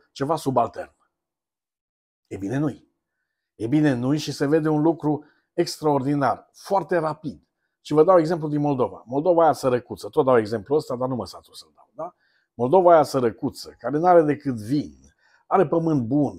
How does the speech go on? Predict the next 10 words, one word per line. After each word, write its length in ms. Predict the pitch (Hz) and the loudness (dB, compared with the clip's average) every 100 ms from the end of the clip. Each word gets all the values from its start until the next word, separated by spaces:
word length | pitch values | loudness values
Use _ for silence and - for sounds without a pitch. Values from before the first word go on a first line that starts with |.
| - - _ _ _ _ _ | -16 -20 _ _ _ _ _
două 300 | 120 151 202 | -6 0 2
milioane 320 | 170 170 156 | 2 0 0
și 100 | 139 | -2
ceva 260 | 156 147 147 | -2 0 0
de 80 | |
locuitori 560 | 131 120 120 113 139 123 | 0 -2 -4 -6 -4 -6
din 180 | 107 98 | -6 -8
patru, 560 | 127 117 - - - _ _ _ _ _ | -2 -2 -4 -16 -20 _ _ _ _ _
uh, 360 | 139 143 139 131 _ | -2 2 2 -2 _
cumva, 640 | 151 143 160 175 156 - | -8 -2 0 2 0 -2